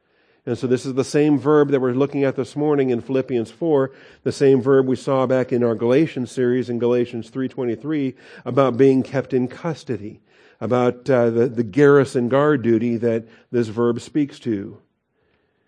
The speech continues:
Finally, then, First Peter one five is the fourth and final use of, of phroneo in the New Testament. First Peter one five,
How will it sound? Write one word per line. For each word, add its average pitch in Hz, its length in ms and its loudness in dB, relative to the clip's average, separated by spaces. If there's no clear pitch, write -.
Finally, 123 340 0
then, 120 200 -2
First 120 280 -6
Peter 120 260 -4
one 110 240 -2
five 131 520 -2
is 107 100 -10
the 113 100 -10
fourth 123 360 -6
and 104 100 -10
final 127 340 -4
use 113 300 -6
of, 107 160 -6
of 104 160 -8
phroneo 117 560 0
in 113 80 -2
the 113 60 -4
New 113 160 -2
Testament. 110 600 -10
First 120 280 -6
Peter 120 300 -2
one 110 280 -2
five, 120 680 -4